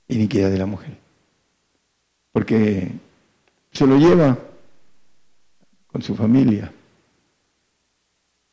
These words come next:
y tienen ese trato en el cual la Biblia dice: "Salid de medios". En Corintios, ah,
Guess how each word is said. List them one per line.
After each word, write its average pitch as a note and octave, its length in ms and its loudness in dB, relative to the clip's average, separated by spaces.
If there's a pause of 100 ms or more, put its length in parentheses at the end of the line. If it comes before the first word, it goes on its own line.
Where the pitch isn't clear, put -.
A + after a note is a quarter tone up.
(1200)
y G#2 200 -2
tienen A2+ 380 4
ese G#2 240 -2
trato A2 600 -4 (800)
en G2 140 -4
el F#2+ 160 -4
cual A#2 440 -4 (720)
la G2+ 100 -4
Biblia A2 220 4
dice: A2 260 0
"Salid G#2+ 340 0
de G#2+ 120 2
medios". G#2+ 840 0 (640)
En G2+ 140 -10
Corintios, G2+ 880 -4 (800)
ah, E2+ 480 -8